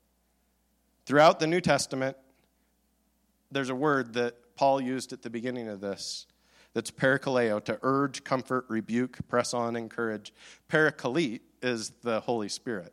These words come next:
And throughout the New Testament, there's examples of it, all throughout, of Jesus doing it, the disciples doing it, and, and there's commands over and over to do it.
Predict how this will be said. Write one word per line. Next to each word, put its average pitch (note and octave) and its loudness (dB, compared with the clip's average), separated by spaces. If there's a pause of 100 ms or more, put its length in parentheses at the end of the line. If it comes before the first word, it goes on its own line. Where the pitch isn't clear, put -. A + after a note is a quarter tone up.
(2250)
And C3+ 4
throughout C#3+ 6
the D#3 0
New E3 0
Testament, D3 0
there's B2+ 0
examples D3 -2
of E3+ 2
it, G3+ -4 (600)
all D#3 6
throughout, D#3+ 4 (320)
of A#2 -4
Jesus D3+ -2
doing D#3 -2
it, D3+ -4
the A#2 -6
disciples C#3 0
doing D3 -4
it, D3 -4 (500)
and, C#3+ 0 (360)
and C#3 0
there's B2+ -2
commands A#2 -8 (100)
over C3+ -2
and C3 -4
over C3 -4
to A#2 -8
do A#2+ -4
it. G2 -8